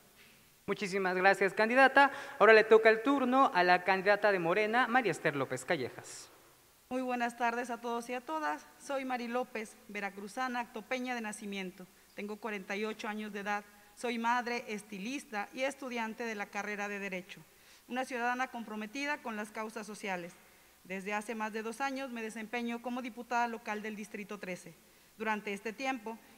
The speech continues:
Speaker 2: he realizado gestiones en todos los municipios. Me presento en este debate con orgullo y con la frente en alto. No por el encargo, sino por mi compromiso y por mi amor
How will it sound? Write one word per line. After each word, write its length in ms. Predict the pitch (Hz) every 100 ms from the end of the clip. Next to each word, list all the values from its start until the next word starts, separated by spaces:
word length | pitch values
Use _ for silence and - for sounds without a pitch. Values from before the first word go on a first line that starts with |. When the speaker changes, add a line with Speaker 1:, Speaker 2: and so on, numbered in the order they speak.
| -
Speaker 2:
he 80 | 277
realizado 460 | 311 302 302 294
gestiones 540 | 285 247 285 302 359 285
en 120 | 240
todos 200 | 240 240
los 140 | 240
municipios. 640 | 226 220 208 220 190 180 - _ - -
Me 120 | 202 196
presento 380 | 208 247 233
en 80 | 233
este 180 | 233 240
debate 300 | 226 226 240
con 180 | 233 214
orgullo 380 | 208 240 269 247
y 60 |
con 140 | 247 208
la 80 |
frente 260 | 208 226 202
en 100 | 208
alto. 300 | 196 190 180 - - _ _ _ _ _ _ _
No 140 | 202 214
por 160 | 254
el 120 | 240
encargo, 520 | 240 240 269 247 208 196 - - -
sino 220 | 220 208
por 160 | 202 202
mi 120 | 104
compromiso 720 | - 95 110 214 302 285 262 - -
y 120 | 214
por 300 | 202 226 254
mi 140 | 247 226
amor 320 | 202 202 196